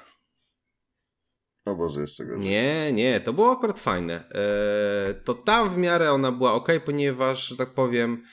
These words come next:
Speaker 2: mm,
Speaker 1: Była z dodatkiem.
Speaker 2: tak, była trochę dodatkiem, więc nie, nie promowała własnych wartości, nie, nie próbowała być jakoś tak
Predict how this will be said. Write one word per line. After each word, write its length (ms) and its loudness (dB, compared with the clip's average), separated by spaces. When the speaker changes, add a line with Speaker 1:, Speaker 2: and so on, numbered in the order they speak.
Speaker 2:
mm, 540 4
Speaker 1:
Była 200 0
z 80 -8
dodatkiem. 560 -6
Speaker 2:
tak, 280 4
była 200 4
trochę 220 0
dodatkiem, 500 -4
więc 460 -2
nie, 320 2
nie 120 2
promowała 720 0
własnych 360 -4
wartości, 720 -2
nie, 920 -2
nie 140 -4
próbowała 880 -2
być 280 -2
jakoś 260 -6
tak 120 2